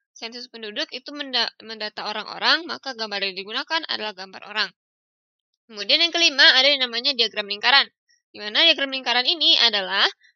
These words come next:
data disajikan dalam bentuk lingkaran yang beririsan.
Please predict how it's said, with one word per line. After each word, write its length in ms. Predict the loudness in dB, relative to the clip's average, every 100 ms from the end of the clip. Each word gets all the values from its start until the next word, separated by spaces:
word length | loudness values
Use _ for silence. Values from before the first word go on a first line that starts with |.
| _
data 480 | -2 -2 2 2
disajikan 560 | 2 0 -8 -6 -2 2
dalam 160 | 2 0
bentuk 240 | -8 -14
lingkaran 560 | -14 -8 -6 -2 0 -2
yang 400 | 0 4 4 4
beririsan. 720 | -8 -10 -12 -10 0 2 2